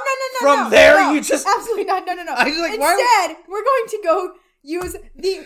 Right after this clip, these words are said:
Speaker 1: fucking decrepit, falling apart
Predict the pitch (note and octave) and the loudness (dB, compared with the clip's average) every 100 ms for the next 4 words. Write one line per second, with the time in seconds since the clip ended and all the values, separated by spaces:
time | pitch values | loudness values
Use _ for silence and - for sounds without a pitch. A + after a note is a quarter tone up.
0 | - G#4 - C#5+ B4+ - _ _ B3+ D4 | -2 -2 0 -4 -6 -12 _ _ _ -10
1 | F#4 - A4 G#4 B4+ B4 B4+ C5+ - _ | -10 -6 -2 -2 -4 -6 -4 -6 -8 _
2 | _ G#4 A4 B4 B4 A#4+ - B4 G#4 D#4 | _ -2 -2 -4 -8 -10 -2 2 2 2
3 | D4+ | -4